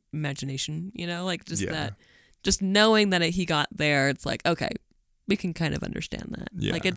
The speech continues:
Speaker 1: that, that bridge is easy enough to cross. So to explore more might just open more can of worms.
Speaker 2: We'll see.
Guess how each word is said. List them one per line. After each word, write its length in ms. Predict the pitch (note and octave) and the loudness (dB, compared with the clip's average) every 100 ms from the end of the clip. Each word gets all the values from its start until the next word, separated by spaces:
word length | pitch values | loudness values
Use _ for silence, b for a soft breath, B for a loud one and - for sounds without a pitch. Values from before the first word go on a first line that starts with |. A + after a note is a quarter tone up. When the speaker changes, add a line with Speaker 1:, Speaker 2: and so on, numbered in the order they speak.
| - | -2
Speaker 1:
that, 200 | G3 - | -4 0
that 220 | G#3+ G#3 - | 2 2 4
bridge 400 | G3 F#3+ F3 F3 | 4 6 4 4
is 220 | D#3 D#3 | 4 4
easy 340 | D#3 D3+ C#3+ | 2 4 2
enough 260 | C3+ B2+ - | 2 0 -6
to 80 | - | -12
cross. 500 | - - - - - b b b b - | -8 -6 -2 0 -2 b b b b -2
So 400 | - E3+ D3+ D3+ | 2 6 6 4
to 380 | - F3 E3+ - _ - | 4 2 0 -10 _ -4
explore 640 | - - - - E3 D#3+ | 2 4 4 4 4 4
more 540 | D#3 D3 C#3+ F3+ G#3+ - | 4 4 4 4 2 0
might 420 | D#3+ D3+ C#3 C#3 | -4 0 2 2
just 240 | C3+ - - | 4 4 4
open 240 | - C#2+ | -6 -8
more 160 | - - | -8 -10
can 180 | - A1 | -10 -6
of 100 | A1 | -6
worms. 460 | G1+ G1+ - - - _ B B B B B B | -6 -8 -8 -10 -14 _ B B B B B B
Speaker 2:
We'll 160 | C#3 C3+ | 6 6
see. 340 | A#2 F#2 | 8 6